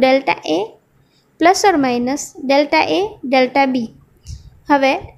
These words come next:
left hand સાઈડનું equation છે એને Z વડે ભાંગી નાખીએ. તો અહીંયા Z, Z ઉડી જશે તો મળશે વન plus or minus delta Z by Z is equal to,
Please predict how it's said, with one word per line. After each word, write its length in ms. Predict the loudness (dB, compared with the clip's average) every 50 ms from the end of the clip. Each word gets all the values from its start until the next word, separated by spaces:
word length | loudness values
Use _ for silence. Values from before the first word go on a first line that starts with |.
| 2 2
left 280 | 2 2 2 0 -2 0
hand 160 | 0 0 0 2
સાઈડનું 440 | 2 4 4 2 2 0 0 0 0 0
equation 380 | 0 0 0 0 0 -2 -2
છે 200 | 0 0 0 0 2 2
એને 140 | 2 2 2
Z 340 | 4 4 4 4 4 2 2 2
વડે 200 | 2 2 2 0 0
ભાંગી 280 | 0 0 0 -2 -2 -4
નાખીએ. 320 | -8 -10 -10 -12 -12 -12 -12 -14 -20 -20 -20 _ -20 -20 -20 -20 -20 -20 _ _ -20 _ -20 -20 -20 -20 -20 -10 -2
તો 60 | 0 2
અહીંયા 280 | 4 4 4 2 4 4
Z, 200 | 2 2 2 2
Z 220 | 2 2 2 0
ઉડી 160 | -4 -4 -2 -2
જશે 220 | -4 -2 -2 -2 -4
તો 140 | -2 -2 -2
મળશે 360 | -2 0 -2 -2 -2 -2 -2
વન 300 | 0 0 0 0 0 -2 -4 -8 -12 _ _ _ _ _ _ _ -20 -18 -6 0
plus 240 | 2 2 2 2 0 0 0
or 80 | 2 2 2 2
minus 380 | 2 2 0 0 0 -2 -2 -4 -6 -2 0
delta 320 | 2 2 2 2 2 2 2 2 2
Z 300 | 2 2 2 2 0 0 2
by 120 | 2 2 2 2 0 0
Z 40 | 0 2 0 0 -2 -8 -20 -20 _ _ _ _ -20 -20 _ _ -20 -20 -20 -20 -20 -18 -8 -2 0
is 60 | 2 2 2
equal 260 | 2 4 4 4 4 2 0 -2
to, 80 | -4